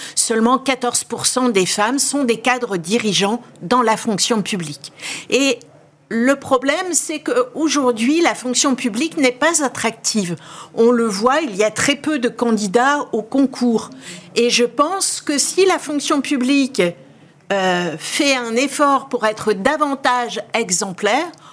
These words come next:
en particulier en matière de parité, eh bien, elle sera davantage attractive.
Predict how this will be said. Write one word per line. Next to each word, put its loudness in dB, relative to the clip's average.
en 2
particulier -2
en -2
matière -2
de 0
parité, -2
eh 0
bien, 2
elle 0
sera 0
davantage -2
attractive. -4